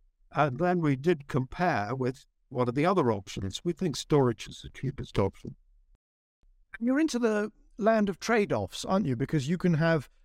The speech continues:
Speaker 2: overcapacity on generation, and then that enables you to have less storage, um, or you can have no overcapacity and then store everything extra that gets made at any,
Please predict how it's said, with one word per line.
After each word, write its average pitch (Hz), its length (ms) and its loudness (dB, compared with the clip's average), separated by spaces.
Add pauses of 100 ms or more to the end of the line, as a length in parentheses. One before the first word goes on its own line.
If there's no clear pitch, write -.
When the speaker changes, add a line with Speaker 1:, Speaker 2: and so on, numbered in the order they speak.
(160)
Speaker 2:
overcapacity 170 1120 0
on 143 240 0
generation, 151 920 2 (400)
and 147 100 0
then 151 140 0
that 180 160 2
enables 156 460 0
you 151 80 0
to 143 80 -2
have 147 180 0
less 165 340 -2 (200)
storage, 127 800 0 (360)
um, 143 420 0 (180)
or 175 200 2
you 170 100 0
can 160 100 -2
have 156 220 0
no 185 200 4
overcapacity 147 800 0
and 147 80 2
then 151 120 0
store 165 340 0
everything 151 480 2
extra 151 380 -2
that 135 100 -2
gets 143 300 -6
made 143 320 2
at 127 80 0
any, 143 220 0